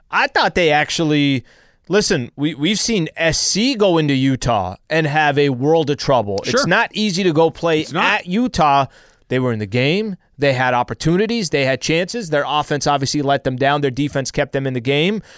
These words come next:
Speaker 1: So I, I don't disagree that it's not a conversation, but I was actually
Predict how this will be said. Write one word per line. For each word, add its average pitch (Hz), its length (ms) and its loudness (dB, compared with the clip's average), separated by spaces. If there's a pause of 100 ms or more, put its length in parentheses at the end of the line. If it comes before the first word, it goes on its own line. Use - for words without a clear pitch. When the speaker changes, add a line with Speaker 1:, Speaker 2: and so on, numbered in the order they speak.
(260)
Speaker 1:
So 165 480 2 (380)
I, 262 160 2
I 214 160 2
don't 269 200 4
disagree 175 460 0
that 160 260 2
it's - 220 -4
not 160 280 2
a 147 40 0
conversation, 156 1080 -2
but 156 320 0
I 196 160 0
was 233 180 0
actually 190 640 -2